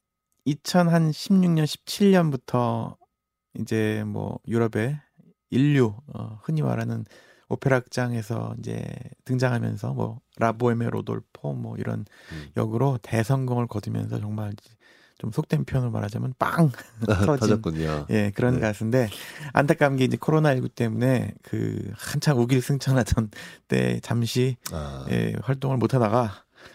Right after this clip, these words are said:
Speaker 1: 다시 요즘 뭐 여기저기서 이름을 알리고 있습니다.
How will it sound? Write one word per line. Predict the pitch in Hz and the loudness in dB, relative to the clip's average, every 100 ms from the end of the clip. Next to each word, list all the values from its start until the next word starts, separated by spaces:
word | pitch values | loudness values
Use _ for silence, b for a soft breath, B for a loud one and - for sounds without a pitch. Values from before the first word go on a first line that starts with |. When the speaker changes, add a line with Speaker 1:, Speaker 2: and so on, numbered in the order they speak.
| B | B
Speaker 1:
다시 | - 107 139 | -4 -2 -2
요즘 | 110 110 113 | -2 -2 -2
뭐 | 107 104 | -2 -2
여기저기서 | 107 107 120 107 98 104 95 - 127 | 0 0 0 0 0 -4 -6 -10 -6
이름을 | 120 113 117 | -2 -2 0
알리고 | 104 107 113 | 0 -2 -2
있습니다. | 110 - 107 107 | -6 -8 -8 -8